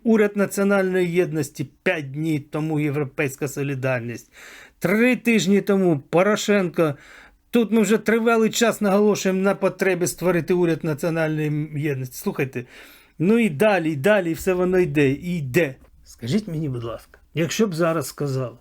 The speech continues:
"Міняємо уряд, і головою уряду буде Порошенко", чи виступала б Ірина Геращенко?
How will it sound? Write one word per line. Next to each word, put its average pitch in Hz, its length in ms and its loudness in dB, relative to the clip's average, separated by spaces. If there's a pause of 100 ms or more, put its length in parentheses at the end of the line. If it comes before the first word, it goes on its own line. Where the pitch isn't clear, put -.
(140)
"Міняємо 175 560 2
уряд, 220 400 0
і 190 80 2
головою 190 500 2
уряду 180 280 0
буде 147 260 -6
Порошенко", 131 640 -10 (140)
чи - 140 -4
виступала 208 600 0
б 135 80 -10
Ірина 147 320 0
Геращенко? 127 760 -6